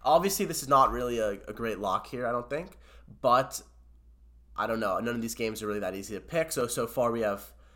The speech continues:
four games different, one game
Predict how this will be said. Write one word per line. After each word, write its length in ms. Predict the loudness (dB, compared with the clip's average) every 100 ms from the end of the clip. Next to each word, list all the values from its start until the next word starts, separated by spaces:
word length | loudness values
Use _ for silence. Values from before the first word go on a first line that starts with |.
| -20 -20 -20 -20
four 480 | -12 -6 0 2 2
games 420 | 2 0 0 -4
different, 640 | -4 -4 0 -2 -2 -6
one 300 | 0 0 0
game 500 | -4 -2 -2 -4 -6